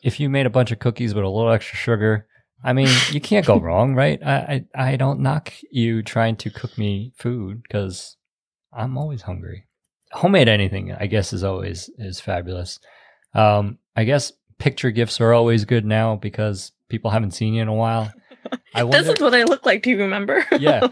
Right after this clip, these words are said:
Speaker 1: this is what I look like in March. This is what I look like in
Speaker 2: <laughs>
Speaker 1: April. Like, just make it a nine-month calendar of yourself
Speaker 2: <laughs>
Speaker 1: to show how you have either hopefully progressed or degraded or maintained the same, most likely the same.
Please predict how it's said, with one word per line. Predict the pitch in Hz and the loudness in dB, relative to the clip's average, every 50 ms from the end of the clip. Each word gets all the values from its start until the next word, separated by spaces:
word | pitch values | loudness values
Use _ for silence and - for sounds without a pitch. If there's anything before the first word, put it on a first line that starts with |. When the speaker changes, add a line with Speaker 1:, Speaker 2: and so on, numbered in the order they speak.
| - 156 - | 0 -2 -4
Speaker 1:
this | 156 160 175 | -4 -6 -6
is | 196 | -2
what | 190 208 196 | -2 0 0
I | |
look | 175 170 165 - | 0 -2 -6 -8
like | 170 151 | -10 -8
in | 156 143 | -8 -6
March. | 117 101 92 85 92 117 - - - - | -6 -6 -6 -6 -8 -12 -12 -14 -14 -12
This | 113 - - | -10 -10 -4
is | 123 110 | 0 0
what | 285 254 | 2 4
I | - 294 | 4 2
look | 175 123 - | 2 2 0
like | - 123 120 | -2 0 0
in | 131 139 123 | 0 0 0
Speaker 2:
<laughs> | 110 95 | -4 -6
Speaker 1:
April. | 92 - - 95 101 - | -6 -8 -8 -8 -6 -4
Like, | - 131 120 - - | -2 -2 -2 -2 -4
just | - 156 151 - | -6 -6 -4 -2
make | 180 190 185 | -2 -2 -2
it | 214 190 | 0 0
a | 127 117 | 0 0
nine-month | 107 107 107 107 107 117 117 117 113 110 104 101 104 101 - _ | 0 0 -2 0 -2 -2 -4 -4 -6 -6 -6 -6 -6 -8 -10 _
calendar | - - 110 104 101 98 95 92 87 90 90 95 - - | -12 -6 -4 -4 -4 -4 -6 -10 -12 -16 -18 -18 -14 -10
of | 120 117 104 107 | -6 -6 -4 -2
yourself | 110 110 - - - 151 135 110 104 95 - - - - | 0 0 0 2 2 2 2 2 2 0 -4 -8 -10 -10
Speaker 2:
<laughs> | - - - - | -10 -10 -12 -10
Speaker 1:
to | - - 131 | -6 -4 -4
show | - - - 156 147 135 107 92 92 98 110 107 - | -4 -2 0 2 4 4 2 0 -4 -8 -10 -8 -4
how | - 117 117 110 | 0 2 2 4
you | 110 110 107 113 117 110 | 2 0 0 0 0 2
have | 104 110 107 101 95 92 113 | 2 2 2 2 -2 -4 -8
either | 123 131 123 113 - 107 101 92 92 90 95 - _ _ _ _ _ _ - - - _ _ _ | -6 -4 -2 -2 -2 -2 -2 -2 -4 -6 -8 -12 _ _ _ _ _ _ -20 -20 -20 _ _ _
hopefully | - 147 151 139 - 143 139 135 127 | 2 2 2 2 2 2 4 4 4
progressed | - - - 110 95 107 104 104 98 - - - - - | 2 2 -2 0 2 2 2 2 2 0 -4 -12 -14 -6
or | - 139 127 123 | 0 2 2 4
degraded | 113 101 117 95 - 101 98 92 92 90 90 90 87 - - | 4 2 0 0 0 -2 -2 -2 -2 -4 -4 -6 -6 -6 -2
or | - 117 110 107 | 2 2 4 4
maintained | 107 107 104 98 - - 98 95 92 92 | 4 4 4 2 0 -2 -2 -2 -2 -4
the | 90 | -6
same, | - - - 85 82 80 85 98 113 | -6 -8 -8 -10 -10 -10 -12 -6 0
most | 139 160 160 - - | 2 4 4 4 6
likely | 123 110 101 - - 92 | 4 4 4 2 -2 -8
the | - - - | -6 -8 -10
same. | - - - - - 120 | -10 -10 -12 -14 -14 -18